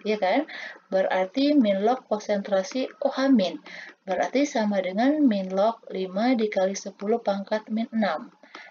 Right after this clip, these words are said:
Ya kan? Ini dalam kurung nih. Min ketemu dengan min itu plus, berarti enam. Min log dikali lima berarti min log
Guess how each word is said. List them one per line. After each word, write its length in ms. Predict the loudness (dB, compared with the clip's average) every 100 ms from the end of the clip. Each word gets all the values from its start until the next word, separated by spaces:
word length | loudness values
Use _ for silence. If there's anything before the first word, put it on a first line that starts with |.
| -8
Ya 80 | -2
kan? 160 | -2 -2
Ini 240 | -2 0
dalam 240 | 2 2
kurung 240 | 2 4 6
nih. 320 | 6 4 2 -8 -20 -20 _
Min 240 | 2 2
ketemu 400 | 2 0 0 0
dengan 220 | 0 0 2
min 160 | 2 2
itu 160 | -2 -8 -2
plus, 320 | 0 0 -2 -4
berarti 240 | -4 -4
enam. 320 | -2 0 0 -2
Min 160 | -2 0
log 160 | 0 -2
dikali 400 | -4 -2 -2 -2
lima 320 | -2 0 0
berarti 480 | 0 -2 -2 -2 0
min 400 | 2 2 2 0
log 240 | 0 -2